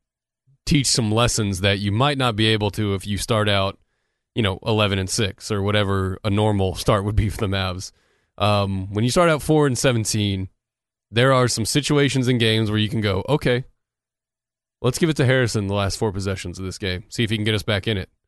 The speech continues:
Just some moments that are, some teachable moments that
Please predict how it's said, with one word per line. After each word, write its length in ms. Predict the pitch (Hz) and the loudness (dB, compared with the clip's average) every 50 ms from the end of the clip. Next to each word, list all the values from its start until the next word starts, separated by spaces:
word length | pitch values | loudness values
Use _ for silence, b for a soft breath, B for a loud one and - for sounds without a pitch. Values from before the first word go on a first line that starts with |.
| _ _ _ _ _ _ - | _ _ _ _ _ _ -2
Just 120 | 131 - | 0 2
some 120 | - 156 139 | 2 4 4
moments 380 | 143 151 160 160 156 139 - - | 4 4 4 4 2 0 0 0
that 140 | 139 123 | 0 0
are, 120 | 113 107 98 | 0 0 -2
some 160 | - - 123 | -4 -4 -4
teachable 400 | 113 - 160 165 165 170 151 151 | -2 -2 -2 -2 -2 0 0 0
moments 440 | 143 139 135 131 127 131 123 - - | 0 2 0 0 0 -2 -4 -4 -6
that 240 | - 113 101 101 - | -4 -4 -4 -4 -6